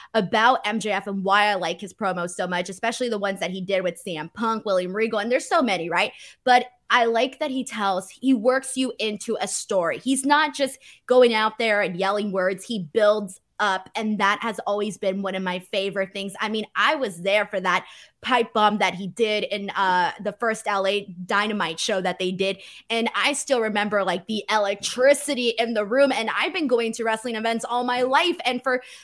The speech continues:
this to be, like, one of the craziest moments in terms of, like, moments in general, but also moments in terms of a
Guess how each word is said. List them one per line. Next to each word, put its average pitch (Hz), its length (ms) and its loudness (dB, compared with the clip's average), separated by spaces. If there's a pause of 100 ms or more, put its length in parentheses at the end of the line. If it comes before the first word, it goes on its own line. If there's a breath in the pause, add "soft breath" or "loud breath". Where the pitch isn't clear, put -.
this 330 380 0
to 302 180 -2
be, 302 260 0
like, 247 240 0
one 262 240 0
of 254 140 -2
the 262 140 -6
craziest 285 580 -2
moments 262 280 -2
in 247 100 -4
terms 233 420 -4
of, 214 260 4
like, 202 280 0 (360 soft breath)
moments 370 420 2
in 302 100 0
general, 277 360 2
but 262 240 0
also 285 280 2
moments 262 380 0
in 240 100 -4
terms 240 280 -4
of 208 100 -2
a 185 80 -4